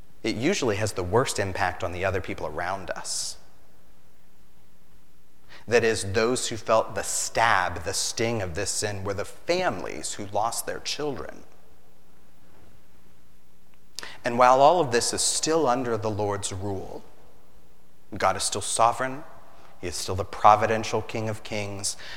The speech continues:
God is not to blame for the wickedness of this. <laughs> God is not guilty of sin here.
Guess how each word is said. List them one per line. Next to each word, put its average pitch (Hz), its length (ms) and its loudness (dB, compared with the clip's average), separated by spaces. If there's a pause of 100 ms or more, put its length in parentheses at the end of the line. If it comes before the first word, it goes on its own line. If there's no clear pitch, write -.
(220)
God 147 240 8
is 160 120 -2
not 147 240 0
to 117 80 -2
blame 110 520 2
for 104 160 -6
the 90 160 -4
wickedness 87 880 -2
of 80 280 -6
this. - 640 -4 (2750)
<laughs> 104 100 -6 (880)
God 117 240 8
is 135 140 2
not 117 360 2
guilty 131 560 2
of 95 120 -4
sin 127 500 0
here. 85 420 -4